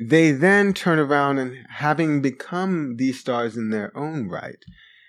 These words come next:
use the same kinds of leverage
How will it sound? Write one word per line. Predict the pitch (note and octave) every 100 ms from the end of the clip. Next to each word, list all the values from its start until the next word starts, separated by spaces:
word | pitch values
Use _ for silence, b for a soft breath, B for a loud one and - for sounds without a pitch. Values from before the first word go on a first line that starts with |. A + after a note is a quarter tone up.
| b -
use | A2+ D3 F3+ F#3 F3 D#3+
the |
same | C#3+ - D#3 D3+ D3 -
kinds | - - D3+ D#3 D#3+ D#3+ C#3+ B2 G#2 - -
of | B2 A#2 G#2+ G2 - _ _ _ _ _ _ _ _ _ _ _ _ _ _ _ _
leverage | G#2+ G#2 B2 A#2 G2+ E2 - - -